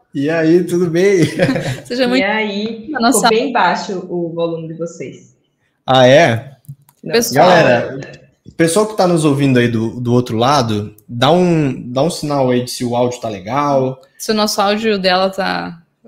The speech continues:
Speaker 1: Se o áudio da Gabriela tá legal.
Speaker 2: Se um tá muito
Speaker 3: É.
Speaker 2: mais alto que o outro.
Speaker 1: Se um tá muito mais alto que o outro, a gente vai equalizar aqui agora.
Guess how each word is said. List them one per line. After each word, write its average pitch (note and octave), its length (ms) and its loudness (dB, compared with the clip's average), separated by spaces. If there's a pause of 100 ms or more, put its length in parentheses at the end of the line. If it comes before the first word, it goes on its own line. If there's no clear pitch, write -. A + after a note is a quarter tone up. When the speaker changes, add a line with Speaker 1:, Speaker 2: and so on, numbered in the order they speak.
Speaker 1:
Se - 160 -10
o C3+ 100 2
áudio C3 200 2
da B2 80 0
Gabriela A#2 440 -2
tá A2+ 120 -8
legal. C3+ 720 -2
Speaker 2:
Se G#3 420 -10
um A#3 160 4
tá B3 80 0
muito B3+ 240 2
Speaker 3:
É. A3+ 60 2
Speaker 2:
mais G3+ 200 -2
alto G3 240 0
que - 80 -4
o G3 60 0
outro. A#3+ 500 2
Speaker 1:
Se D3 80 4
um D#3 200 4
tá D#3+ 100 4
muito D3 240 -2
mais C3 220 2
alto B2 180 -2
que - 80 -8
o A2+ 60 -4
outro, D#3 340 2
a - 20 2
gente C#3+ 220 -4
vai C#3 160 2
equalizar C#3 540 0
aqui C3 240 -6
agora. G#2+ 260 -8